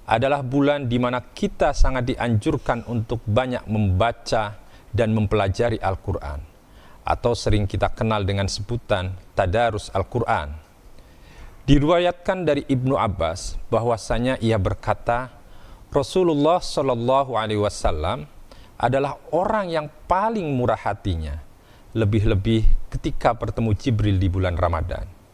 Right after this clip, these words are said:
Beliau bertemu Jibril pada setiap malam bulan Ramadan untuk tadarus Al-Quran.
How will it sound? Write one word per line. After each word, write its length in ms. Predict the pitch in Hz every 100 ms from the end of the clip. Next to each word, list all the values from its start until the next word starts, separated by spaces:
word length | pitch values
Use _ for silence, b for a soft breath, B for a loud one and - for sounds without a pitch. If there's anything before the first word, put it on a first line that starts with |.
| B B B B -
Beliau 320 | 156 175 180
bertemu 480 | 151 143 - 139 131
Jibril 480 | - 127 127 143 131
pada 160 | 117
setiap 560 | 117 - - 147 160 147
malam 400 | 131 131 127 120
bulan 240 | 120 117
Ramadan 640 | 113 110 113 113 113 113 120
untuk 320 | 123 123 - -
tadarus 560 | 123 156 180 165 -
Al-Quran. 560 | 104 - 95 - 78